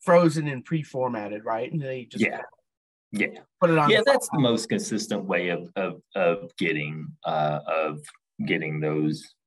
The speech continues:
Speaker 2: executed the same every time, you know? Um, you know, we sell so many, you know, you got your, your steamer packs or your,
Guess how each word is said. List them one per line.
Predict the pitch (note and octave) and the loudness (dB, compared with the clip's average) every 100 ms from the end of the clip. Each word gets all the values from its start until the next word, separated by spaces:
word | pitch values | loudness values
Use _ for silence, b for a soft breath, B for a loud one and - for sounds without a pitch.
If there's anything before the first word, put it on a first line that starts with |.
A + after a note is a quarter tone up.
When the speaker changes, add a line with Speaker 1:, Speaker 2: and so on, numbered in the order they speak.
| _ _ _ _ _ _ _ _ - | _ _ _ _ _ _ _ _ -2
Speaker 2:
executed | F#2+ - C#2 E2+ D2+ D2+ | -2 -4 -10 -8 -10 -10
the | D2+ | -10
same | - C#2 C2+ B1+ | -8 -10 -12 -14
every | C2+ C#2 | -14 -14
time, | D2 C#2+ B1+ D2+ | -10 -12 -12 -14
you | D#2 | -14
know? | D2 D2+ - B B B B B B _ | -12 -12 -14 B B B B B B _
Um, | G2+ G2 F#2 F2 E2 D#2 D2+ _ _ _ _ | 0 2 4 2 -2 -6 -10 _ _ _ _
you | A#2 G2 | 0 2
know, | F#2+ | 2
we | A#2 F2 | 2 0
sell | - G#2+ | -4 -4
so | F#2+ G2 | -4 -6
many, | D#2+ G#2+ B2 D2+ | -6 -6 -6 -6
you | E2 | -8
know, | D#2+ | -2
you | G#2 F#2 | 0 2
got | E2 F2 | 0 -2
your, | D#2+ D#2 D2+ - | -4 -6 -10 -12
your | E2+ | -10
steamer | D#2 - G#2 G2 | -10 -4 2 2
packs | F#2+ G2 - - - | 4 2 0 -4 -10
or | D#2 | -8
your, | D2 D2 D#2 | -8 -10 -12